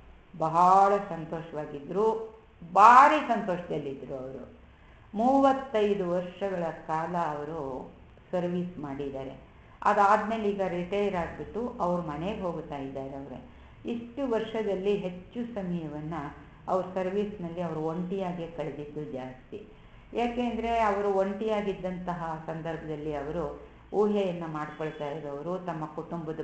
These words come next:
ಬಗ್ಗೆ. ಮನೇಲಿ ಪಾಪ ಅವರೆಲ್ಲ ಅಲ್ಲಿ ಹೇಗಿದ್ದಾರೋ, ಮಕ್ಳೇನ್ ಮಾಡ್ತಾರೋ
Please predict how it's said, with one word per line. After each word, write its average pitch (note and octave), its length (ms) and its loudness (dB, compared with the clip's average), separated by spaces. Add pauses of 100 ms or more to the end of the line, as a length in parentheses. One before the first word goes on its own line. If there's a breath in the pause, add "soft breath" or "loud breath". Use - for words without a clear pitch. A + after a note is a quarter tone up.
ಬಗ್ಗೆ. F3+ 560 -4 (140)
ಮನೇಲಿ F3 300 0
ಪಾಪ E3+ 280 0
ಅವರೆಲ್ಲ F3 460 2
ಅಲ್ಲಿ E3+ 240 2
ಹೇಗಿದ್ದಾರೋ, E3+ 580 -2
ಮಕ್ಳೇನ್ F3+ 560 -2
ಮಾಡ್ತಾರೋ F3+ 760 0